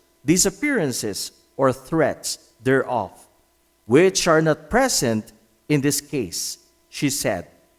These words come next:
quoting from the Supreme Court's resolution. Nevertheless, Ting added that the court directed the Quad Committee to comment on the petition for prohibition within ten days from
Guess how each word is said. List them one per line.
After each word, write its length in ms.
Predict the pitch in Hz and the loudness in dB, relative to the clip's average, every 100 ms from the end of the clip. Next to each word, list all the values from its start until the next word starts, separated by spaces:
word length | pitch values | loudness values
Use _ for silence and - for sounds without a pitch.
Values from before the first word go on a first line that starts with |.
| _ _ | _ _
quoting 480 | - 160 165 180 170 | 2 2 2 -2 -4
from 240 | - 139 117 | -2 -2 -2
the 80 | |
Supreme 400 | - 196 185 180 | -2 -4 -2 -6
Court's 560 | 165 160 139 - - _ _ _ | -4 -4 -4 -6 -12 _ _ _
resolution. 880 | 101 123 - 143 131 131 - 104 76 - _ _ _ _ _ _ | -2 0 0 -2 0 -2 -4 -10 -10 -16 _ _ _ _ _ _
Nevertheless, 800 | 110 127 127 127 131 139 214 - | 0 0 2 2 4 4 2 -4
Ting 320 | - 180 185 185 | -6 -2 -2 -2
added 400 | - 185 170 110 87 _ _ _ _ _ _ | -2 -2 -2 -4 -6 _ _ _ _ _ _
that 140 | 127 | -6
the 100 | 131 | -4
court 600 | 131 - 196 208 202 - - | -6 0 4 6 4 -4 -2
directed 720 | 127 123 156 - - 170 160 - _ _ _ - | 0 0 -2 -6 -8 -8 -8 -18 _ _ _ -8
the 80 | |
Quad 480 | 113 - 190 165 - | -8 -6 -4 -4 -4
Committee 480 | - 135 185 190 190 190 - | -4 0 2 2 -2 -4 -2
to 320 | 156 143 139 - _ _ - | 0 -2 -4 -16 _ _ 0
comment 420 | 180 180 170 180 - _ _ - | 2 2 -2 -4 -16 _ _ -4
on 160 | 131 | 0
the 120 | 143 143 | 0 -2
petition 600 | 185 - 170 - 185 175 | -6 -6 -8 -6 -6 -6
for 320 | - 135 123 | -2 -2 -2
prohibition 960 | - - 170 160 123 208 - 151 120 110 _ _ _ - | -4 -4 -2 -4 -2 -2 -2 -8 -10 -12 _ _ _ -2
within 240 | 120 117 | 0 0
ten 340 | 110 - 185 180 | -2 -2 -2 0
days 240 | 180 170 | -2 -2
from 320 | - 147 139 | -4 -2 -2